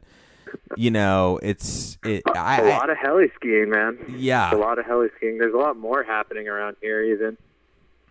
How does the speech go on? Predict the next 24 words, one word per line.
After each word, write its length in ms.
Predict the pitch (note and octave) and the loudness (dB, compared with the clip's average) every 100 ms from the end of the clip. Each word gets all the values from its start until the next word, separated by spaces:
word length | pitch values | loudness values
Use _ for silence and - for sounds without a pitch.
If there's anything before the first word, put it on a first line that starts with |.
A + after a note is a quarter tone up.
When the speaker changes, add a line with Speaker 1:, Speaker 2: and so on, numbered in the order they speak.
| _ - | _ -4
Speaker 1:
But 100 | E3+ | -2
it's 160 | E3+ F#3 | 2 4
also, 280 | F#3+ G3 | 4 4
like, 180 | F3 D3 | 2 2
a 60 | A#2 | 2
bunch 340 | B2+ B2+ - | 2 2 4
of 180 | A#2+ G2+ | 2 2
oil 380 | A2+ B2 C3 B2 | 4 6 8 6
drillers 520 | A#2+ B2 A#2+ A#2+ A2+ | 6 6 8 6 4
and 140 | G#2 | -2
fishermen, 760 | - B2 A2+ B2 A2+ A2 A2 G#2+ | 0 0 2 0 2 2 2 2
and 180 | G2+ G2+ | 2 2
I 40 | |
remember 400 | G#2 A2 A2 A2 G#2 | 0 2 2 2 2
the 80 | |
first 280 | - A#2 A2 | 2 0 0
time 160 | A#2 G#2 | -2 -2
I 100 | G#2 | -2
came 220 | A#2+ G#2 | -2 -4
and 100 | F#2+ | -4
saw 300 | - G#2 G2+ | 0 2 4
you, 400 | G#2 G#2 G2+ G2+ | 4 2 2 2
and 280 | F#2+ F#2+ F#2 - - _ | 0 -4 -8 -14 -20 _
you 140 | A2 | -8